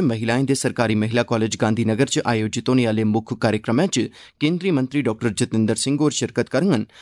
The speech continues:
जिसदे कि लेफ्टिनेंट गवर्नर मनोज सिन्हा होर श्रीनगर आह्ले मुक्ख कार्यक्रमै च शामल होङन। अंतर्राश्ट्री योग दिवस दे सरबंधै च जम्मू ब्हाई अड्डे पर इक विशेष योग सत्र दा सरिस्ता कीता गेआ। एह्दे च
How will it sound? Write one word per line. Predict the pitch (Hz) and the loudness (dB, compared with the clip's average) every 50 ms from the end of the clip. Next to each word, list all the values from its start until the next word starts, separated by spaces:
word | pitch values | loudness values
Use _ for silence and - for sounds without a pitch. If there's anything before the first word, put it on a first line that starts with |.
| - - - | -12 -4 -2
जिसदे | 127 147 147 - 156 | 0 0 0 -2 -2
कि | 156 156 | 0 0
लेफ्टिनेंट | 135 127 - - 131 139 143 123 | 0 0 0 -2 -2 -2 -2 0
गवर्नर | 127 117 123 123 123 131 120 | 0 -2 0 0 0 -2 0
मनोज | 107 110 110 113 117 110 - | 0 0 0 0 0 -2 -4
सिन्हा | - 123 151 180 | -2 0 0 2
होर | 185 147 110 107 - - - - _ _ | 2 0 0 -2 -6 -10 -18 -20 _ _
श्रीनगर | - - 156 143 156 160 160 190 185 | -4 0 0 2 2 0 0 -2 -2
आह्ले | 180 175 180 143 | 0 0 0 0
मुक्ख | 113 117 110 - 113 | 0 -2 -4 -8 -4
कार्यक्रमै | - 127 107 107 107 - 117 113 127 139 | -2 0 0 0 -2 -2 -2 0 0 0
च | 135 - 120 104 - - _ _ - | -2 -2 -4 -4 -4 -8 _ _ -4
शामल | - - - 113 104 104 113 123 | -2 0 0 -2 -2 -2 -4 -2
होङन। | 135 135 123 135 123 117 113 - - _ _ _ _ _ _ _ - | -2 0 0 0 0 -2 -2 -6 -10 _ _ _ _ _ _ _ -2
अंतर्राश्ट्री | 160 190 202 240 240 240 226 - 269 277 | -2 0 0 0 -2 -2 -2 -2 -2 -2
योग | 233 156 120 165 233 247 - | -2 0 0 0 0 0 0
दिवस | 156 180 202 202 - | -2 0 0 0 -2
दे | 214 214 | -2 -2
सरबंधै | - - - 110 123 127 123 165 175 | -2 -2 -2 0 0 0 0 0 -2
च | 175 - 165 190 151 127 | 0 0 -2 -2 0 0
जम्मू | 139 127 131 139 131 | 0 0 0 0 0
ब्हाई | 143 151 165 139 127 | 0 -2 0 0 -2
अड्डे | 110 98 139 143 | -2 0 -2 0
पर | - 147 139 | 0 2 0
इक | 139 131 - 131 107 | 0 0 -2 -4 -2
विशेष | 113 120 - - 135 139 139 - 131 117 110 98 98 | -2 -2 0 0 0 0 0 0 -2 -2 -4 -2 0
योग | 127 147 160 147 139 | 2 2 2 2 0
सत्र | - - - 143 - - 139 | -4 -2 -2 -2 0 -2 -2
दा | 110 117 113 | 0 0 -2
सरिस्ता | 110 - 120 113 104 - - 117 | 0 0 -2 -2 -2 0 -2 -2
कीता | 113 - 131 117 - 123 120 | 0 0 -2 0 0 -2 -2
गेआ। | 120 139 131 113 - - - _ _ - - - - - | 2 2 2 2 2 -2 -10 _ _ -20 -20 -10 0 0
एह्दे | 147 143 160 | 2 2 2
च | 156 - 170 | -2 0 -2